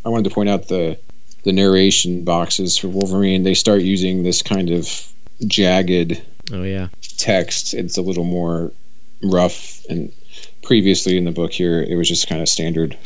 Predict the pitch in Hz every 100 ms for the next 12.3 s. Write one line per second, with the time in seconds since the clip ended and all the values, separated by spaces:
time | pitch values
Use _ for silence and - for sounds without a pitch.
0 | - 87 82 87 85 98 - - - -
1 | - 90 98 101 - - - - - -
2 | 107 - 92 90 90 85 87 80 76 76
3 | - - - - 82 80 87 85 85 82
4 | 82 - 92 90 85 82 85 - 73 -
5 | 80 - - 82 80 82 82 80 60 80
6 | 82 - - - 90 - 80 82 - 78
7 | 82 95 - - - - - - - -
8 | - - - - 85 82 82 120 117 -
9 | - - - 117 117 143 156 117 123 123
10 | 113 110 104 104 101 104 101 95 90 90
11 | 90 87 80 90 95 90 92 90 82 82
12 | - 80